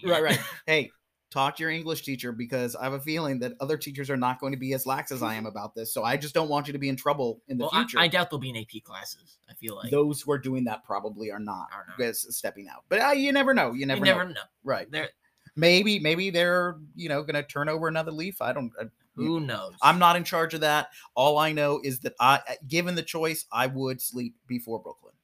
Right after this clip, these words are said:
Speaker 1: We should probably talk about, uh, and, um, hmm. I mean, uh, oh, also, one, uh, a thing that I remember thinking of, like, after re-listening and re-listening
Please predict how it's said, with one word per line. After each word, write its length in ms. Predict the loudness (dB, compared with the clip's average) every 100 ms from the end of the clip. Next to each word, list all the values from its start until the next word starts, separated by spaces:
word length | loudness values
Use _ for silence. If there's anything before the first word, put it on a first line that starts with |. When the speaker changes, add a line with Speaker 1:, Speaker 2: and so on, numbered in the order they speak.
| _ _ _
Speaker 1:
We 80 | -6
should 160 | -6
probably 500 | 0 0 0 -6 -10
talk 280 | -10 -12 -12
about, 140 | -12 -4
uh, 440 | 2 2 4 0 -4 _ -20 -4
and, 160 | -4 -4 -12 -16 _ -4
um, 640 | 0 2 0 -4 -8 -10 -14 _
hmm. 200 | -16 -14 -14 _ _ _ _ _ _ _ -4
I 80 | -2
mean, 140 | 0
uh, 120 | 2 2
oh, 80 | 2
also, 340 | 0 0 0 -2
one, 220 | -4 -2
uh, 360 | 4 4 6 2
a 100 | 0
thing 180 | -6 -2
that 140 | -2 2
I 140 | 2
remember 320 | 2 0 -4
thinking 320 | -8 -10 -10 -8
of, 60 |
like, 160 | -6 -2
after 240 | -4 -4
re-listening 640 | -8 -6 -2 -2 -2 -6 -8
and 180 | -10 -2
re-listening 640 | 0 2 0 -2 -6 -10